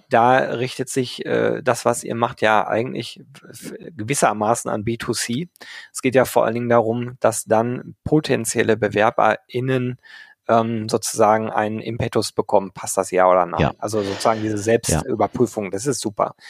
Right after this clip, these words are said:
Speaker 1: Aber aus einer
Speaker 2: Genau.
Speaker 1: Arbeitgeberperspektive.
Speaker 2: Genau, also, äh, da, das war mir nur wichtig, weil das gehört
Speaker 1: Mhm.
Speaker 2: sozusagen in diesen Kontext rein.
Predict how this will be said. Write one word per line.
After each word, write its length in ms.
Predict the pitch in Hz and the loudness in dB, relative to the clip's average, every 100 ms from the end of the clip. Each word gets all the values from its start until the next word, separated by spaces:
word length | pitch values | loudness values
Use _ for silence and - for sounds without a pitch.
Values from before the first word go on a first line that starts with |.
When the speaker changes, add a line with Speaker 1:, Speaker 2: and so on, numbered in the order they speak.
| - - | -18 -4
Speaker 1:
Aber 200 | 127 143 | 0 2
aus 160 | 165 | 2
einer 80 | 160 | 2
Speaker 2:
Genau. 80 | 170 | 4
Speaker 1:
Arbeitgeberperspektive. 1200 | 247 - 135 117 113 131 - - - - - 78 - - - _ - | 2 0 0 0 0 -4 -10 -8 -12 -12 -14 -14 -16 -20 -20 _ 0
Speaker 2:
Genau, 220 | 113 78 | 4 6
also, 300 | 101 107 110 | 6 4 2
äh, 160 | - 98 | 2 2
da, 140 | 113 | 2
das 260 | - 113 - | 2 0 2
war 100 | 127 | 2
mir 100 | 120 | 4
nur 160 | 107 | 4
wichtig, 340 | 104 131 107 - | 2 2 0 4
weil 120 | 92 | 4
das 140 | 90 | 4
gehört 220 | - 123 120 | 0 0 0
Speaker 1:
Mhm. 40 | |
Speaker 2:
sozusagen 260 | 139 85 82 | 0 0 0
in 60 | |
diesen 160 | 78 85 | -6 -8
Kontext 600 | - 95 - - - - | -4 -4 -2 -6 -6 -2
rein. 380 | 90 117 123 | 0 0 -2